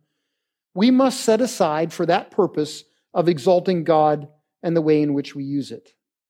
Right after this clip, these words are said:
And, you know, as, as I've looked at my own prayer life, and I've wondered, you know, where do I fall into that ten-minute prayer? Is,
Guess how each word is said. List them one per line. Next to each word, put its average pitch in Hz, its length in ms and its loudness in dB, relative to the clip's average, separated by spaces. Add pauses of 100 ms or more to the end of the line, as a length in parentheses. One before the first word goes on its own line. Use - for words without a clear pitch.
(680)
And, 302 100 2
you 330 40 4
know, 359 160 4
as, 330 140 0
as 277 240 -2
I've 269 180 2
looked 370 240 2
at 262 140 0 (800)
my 214 180 0
own 240 180 4
prayer 180 260 2
life, 139 260 -6
and 185 100 -4
I've 190 140 0
wondered, 196 480 2 (340)
you 247 80 -2
know, 233 80 2
where 392 140 4
do 381 120 4
I 311 180 4
fall 214 340 2
into 180 220 0
that 160 280 -2
ten-minute 202 540 0
prayer? 156 360 0
Is, 185 360 0